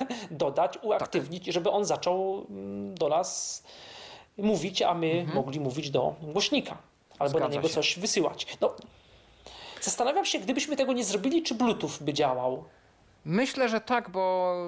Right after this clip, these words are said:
Speaker 2: doświadczenie moje z innymi głośnikami tego typu jest takie, że one nawet jeżeli nie działają, e, jeżeli Wi-Fi się nie zamelduje, to Bluetooth się zamelduje. Bluetooth
Speaker 1: Mhm.
Speaker 2: działa.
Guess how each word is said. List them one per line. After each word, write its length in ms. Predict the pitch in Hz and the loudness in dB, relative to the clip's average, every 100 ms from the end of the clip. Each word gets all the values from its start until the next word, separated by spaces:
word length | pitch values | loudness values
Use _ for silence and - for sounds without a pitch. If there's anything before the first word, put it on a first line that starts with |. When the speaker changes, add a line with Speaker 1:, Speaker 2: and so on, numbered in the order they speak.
| 170 | -8
Speaker 2:
doświadczenie 640 | 185 180 202 - 214 208 | -6 -4 -2 -2 0 0
moje 240 | 196 196 185 | 2 2 0
z 180 | - | -4
innymi 320 | 196 185 208 190 | -2 0 2 2
głośnikami 440 | 185 180 190 190 | -2 -2 0 0
tego 200 | 185 180 | 2 0
typu 220 | 196 - | 0 2
jest 220 | 180 - | 0 2
takie, 320 | 180 175 180 165 | 0 0 0 0
że 220 | 170 - | 0 0
one 220 | 160 160 | 0 2
nawet 320 | 170 185 185 | 2 0 -2
jeżeli 280 | 170 165 160 | -2 0 0
nie 120 | 160 | 0
działają, 540 | 156 156 156 147 147 147 | 0 2 2 0 -2 -2
e, 160 | 139 | -2
jeżeli 300 | 139 151 151 151 | 0 0 0 0
Wi-Fi 300 | 160 156 131 | 2 2 -2
się 140 | 135 | -2
nie 60 | 131 | -2
zamelduje, 600 | 131 127 127 123 202 285 _ _ - - - - - _ _ | 0 0 0 2 0 0 _ _ -20 -20 -20 -20 -20 _ _
to 500 | - 190 190 190 190 170 | -2 0 2 2 2 -2
Bluetooth 400 | 165 170 165 156 - - | -2 -2 -2 -4 -4 -12
się 400 | 156 143 135 139 | -6 -2 0 0
zamelduje. 500 | 131 117 113 - - - _ _ _ _ - | 0 0 -2 -6 -12 -12 _ _ _ _ -4
Bluetooth 180 | 160 147 | -2 -2
Speaker 1:
Mhm. 140 | 151 | -2
Speaker 2:
działa. 240 | 127 87 | -2 -2